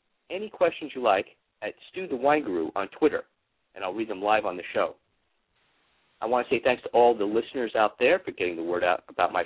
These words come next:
show. Welcome to all you listening worldwide. So that the power of the people meets the power of the internet. Now, if you want to find out more about me, just Google Stu the Wine Guru. You can find the websites, videos, articles,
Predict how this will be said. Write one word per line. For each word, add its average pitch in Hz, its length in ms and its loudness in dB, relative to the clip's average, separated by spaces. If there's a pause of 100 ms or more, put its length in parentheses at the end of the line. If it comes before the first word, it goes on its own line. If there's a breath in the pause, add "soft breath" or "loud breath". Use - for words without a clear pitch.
(120)
show. 147 120 4
Welcome 135 300 0
to - 60 -10
all 127 140 6
you 123 180 -6
listening 139 340 -6
worldwide. 139 580 2 (720)
So 90 140 -16
that 110 260 -4 (260)
the 101 180 -12 (120)
power 156 220 4
of 107 60 2
the - 60 -8
people 113 480 -2 (380)
meets 117 280 -8
the - 60 -20 (100)
power 127 380 6 (140)
of 110 140 -10
the 107 60 -12
internet. 104 460 -10 (640)
Now, 98 60 -8
if - 80 -10
you 120 80 -4
want 143 200 4
to - 60 -10
find 131 160 2
out 107 100 4
more 120 140 6
about 104 240 2
me, 156 260 -4
just - 200 -14
Google 92 260 -4 (140)
Stu 120 180 -2
the 104 80 2
Wine 107 340 4
Guru. 127 380 2 (640)
You 113 80 -12
can 104 180 -12
find 101 220 2
the 90 40 -2
websites, 98 540 4 (520)
videos, 98 440 -4 (320)
articles, 147 540 -2